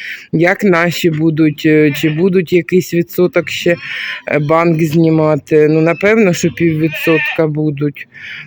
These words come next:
Ну, коротше кажучи, цікаво, як це взагалі буде відбуватися.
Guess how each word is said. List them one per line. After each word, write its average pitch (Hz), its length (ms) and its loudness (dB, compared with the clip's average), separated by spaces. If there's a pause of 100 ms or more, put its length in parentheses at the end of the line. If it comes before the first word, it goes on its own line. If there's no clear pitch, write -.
Ну, 190 120 -2
коротше 214 420 0
кажучи, 196 680 0 (1700)
цікаво, 185 380 2
як 165 220 2
це 175 80 0
взагалі 160 360 2
буде 151 220 0
відбуватися. 165 840 -2